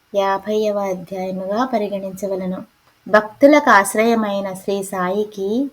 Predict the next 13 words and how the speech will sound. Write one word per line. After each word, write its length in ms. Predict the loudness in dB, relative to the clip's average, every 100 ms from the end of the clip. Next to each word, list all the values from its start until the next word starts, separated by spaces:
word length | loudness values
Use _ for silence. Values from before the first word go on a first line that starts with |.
| -2
జయమగుగాక. 920 | -2 0 -2 0 0 -2 -4 -4 -6 -6 _ _ _ _ 0
వారు 380 | 4 4 4 0
మన 220 | 0 -2
సద్గురువులు. 800 | -6 -6 -6 _ -4 -2 -2 -6 -10 _ _ _ _ 4
వారు 300 | 6 6 6
మనకు 540 | 2 -2 -6 -8 -8 -12 _ -12 -8
గీతార్థమును 960 | -4 -2 -2 -4 -6 -6 -4 -6 -6 -4
బోధించెదరు. 760 | -4 -4 -8 -6 -2 -2 -4 -8 _ _ _ _ 0
మనకు 300 | 4 4 2
సర్వశక్తులను 1120 | -2 -2 -2 -2 -2 -4 -4 -4 -2 0 0 0
కలుగచేయుదురు. 1000 | 0 0 -2 -2 -2 -2 -2 -2 -4 -8 _ _ _ -4
ఓ 160 | -2 -2
సాయి, 600 | -4 -8 -6 -2 -2